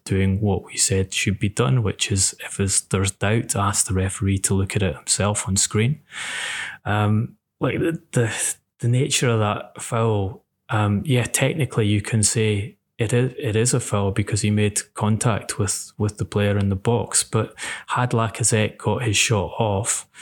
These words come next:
Sanchez would have had a very good chance of blocking, um, the ball with his feet. That's what he was trying to do.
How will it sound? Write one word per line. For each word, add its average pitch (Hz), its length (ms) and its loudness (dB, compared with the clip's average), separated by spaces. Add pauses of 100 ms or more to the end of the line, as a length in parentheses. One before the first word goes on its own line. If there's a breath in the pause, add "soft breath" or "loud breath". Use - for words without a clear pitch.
(160 loud breath)
Sanchez 110 960 2
would 131 500 0 (400)
have 117 140 0
had 113 140 2
a 101 40 2
very 104 200 2
good 104 180 -2
chance 104 340 0
of 107 120 -2
blocking, 110 580 0 (220)
um, 98 240 0
the 98 80 2
ball 98 240 0
with 98 80 2
his 95 180 0
feet. 127 240 0
That's - 220 0
what 104 80 2
he 95 40 2
was 104 120 2
trying 101 260 2
to - 100 -2
do. 113 320 2